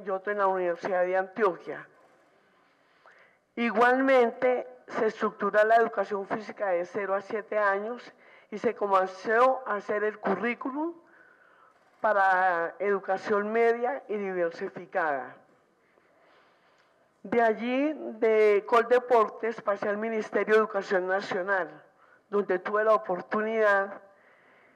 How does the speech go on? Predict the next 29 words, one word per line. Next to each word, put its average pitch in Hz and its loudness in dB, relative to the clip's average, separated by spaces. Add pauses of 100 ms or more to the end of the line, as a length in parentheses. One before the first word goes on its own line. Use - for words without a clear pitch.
(260)
de 233 4
formar 202 0
parte 220 0
del 202 -2
grupo 190 -4
pedagógico 214 0
que 220 -10
implementó 190 -2
en 214 0
el 220 -2
país 226 0
la 220 0
educación 202 -2
media 202 -2
diversificada. 180 -2 (1400)
Y 262 -2
yo 262 4
era 233 4
la 226 2
programadora 190 2
de 214 6
educación 190 -2
física, 190 -4
y 180 -4
llega 202 -2
el, 214 -6
el 190 -4
presidente 190 -2
Lleras 196 2